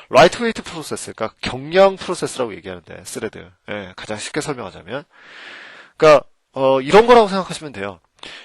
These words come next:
예전에 여러분이 그 인터넷 익스플로러를 쓰시면요, 스-, 그 한 창에서 하나밖에 못 봤어요. 한 프로그램을 띄우면. 그래서 여러분이 여러 개를 띄우시잖아요.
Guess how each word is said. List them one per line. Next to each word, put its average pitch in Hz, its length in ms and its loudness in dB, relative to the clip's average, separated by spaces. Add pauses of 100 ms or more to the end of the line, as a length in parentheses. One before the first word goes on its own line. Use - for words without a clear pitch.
(100)
예전에 170 600 4
여러분이 123 640 -6
그 104 260 -6
인터넷 156 360 -6
익스플로러를 151 640 -6
쓰시면요, 98 800 -12 (680)
스-, - 200 -16 (180)
그 110 400 -10
한 - 300 -4
창에서 233 400 0
하나밖에 254 420 0
못 107 140 -10
봤어요. 98 500 -6 (480)
한 240 200 -4
프로그램을 190 420 -8
띄우면. 98 420 -12 (400)
그래서 165 200 -6
여러분이 165 340 2
여러 147 260 4
개를 170 200 2
띄우시잖아요. 92 720 -12